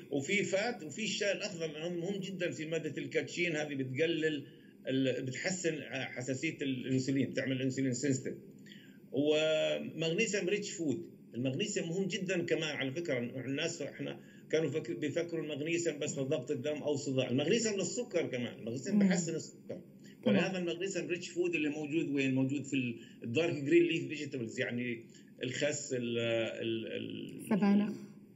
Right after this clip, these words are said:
Speaker 1: السبانخ، الكورياندر، الجرجير، ال-، كل حاجة الخضرة يعني.
Speaker 2: نعم.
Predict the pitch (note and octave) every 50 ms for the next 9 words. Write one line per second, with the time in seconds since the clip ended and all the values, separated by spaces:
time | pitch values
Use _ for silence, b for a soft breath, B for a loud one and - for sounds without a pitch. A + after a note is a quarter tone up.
0 | - - - - - - B2 - - - - B2+ - - D#3 C#3+ C3+ D3 D3 D3+
1 | D3+ D3 D3+ D3+ C3+ - B2+ B2 B2 A#2+ A#2 A2+ - C#3 C3 B2+ C3 C#3+ D3+ D3+
2 | C#3+ C3+ C#3+ C#3+ C#3+ C3+ B2+ A#2+ A2 A2+ A2+ A2+ G#2+ G#2+ C3+ D3+ C#3 C#3 C#3+ D3
3 | C#3 C#3 C3+ B2+ B2 A#2 A2+ A2+ - - - G#3+ A3+ A3 - G3+ - F#3 F3+ D#3
4 | - - F#3 F3+ - D3 C3 A2+ A2 G2 - - - - - - A3 G#3+ G3+ F#3
5 | D3+ - D#3+